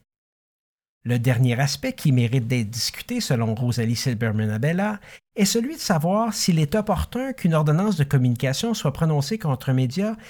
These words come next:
qui n'est pas présent à l'audience, le fameux ex parte. S'il est vrai que toutes les ordonnances de communication entraînent des atteintes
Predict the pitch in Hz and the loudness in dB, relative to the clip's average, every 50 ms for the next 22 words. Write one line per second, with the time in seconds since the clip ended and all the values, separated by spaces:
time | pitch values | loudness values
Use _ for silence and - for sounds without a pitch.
0 | - - _ _ - - - 214 214 214 208 208 - - - 269 262 247 - - | -20 -20 _ _ -10 -2 2 2 4 4 2 0 -4 -6 -2 0 0 0 -2 -2
1 | - 143 123 123 117 113 160 170 160 - - 127 120 143 147 135 107 104 110 101 | -4 -2 0 0 2 2 2 0 0 -2 -2 0 2 2 2 2 0 -2 -4 -6
2 | 76 69 - - - _ - 196 208 202 185 156 202 247 226 139 - - - - | -6 -10 -16 -20 -20 _ -6 -4 -2 0 0 0 0 0 -2 -2 -4 -6 -8 -8
3 | - - - - - - - _ _ _ _ _ _ _ _ _ _ _ _ _ | -10 -10 -12 -16 -18 -20 -20 _ _ _ _ _ _ _ _ _ _ _ _ _
4 | _ _ _ _ _ _ _ _ _ _ _ _ - - - - - 285 285 311 | _ _ _ _ _ _ _ _ _ _ _ _ -10 -4 -2 -2 -2 -2 0 0
5 | 254 185 185 214 226 220 - 151 143 - 196 - 160 147 123 139 127 123 131 131 | 2 2 2 2 0 2 2 0 2 2 0 2 2 2 2 2 2 2 2 2
6 | 135 139 135 110 127 - - 131 120 120 117 113 - 123 113 110 - 147 135 - | 4 2 2 2 0 2 2 2 2 2 2 2 0 -2 -2 0 0 0 0 0
7 | - 156 143 139 135 - 135 160 160 151 135 113 120 110 113 120 - - 131 131 | 2 2 2 2 2 2 0 2 4 4 4 2 2 0 0 0 2 2 2 2
8 | - | 2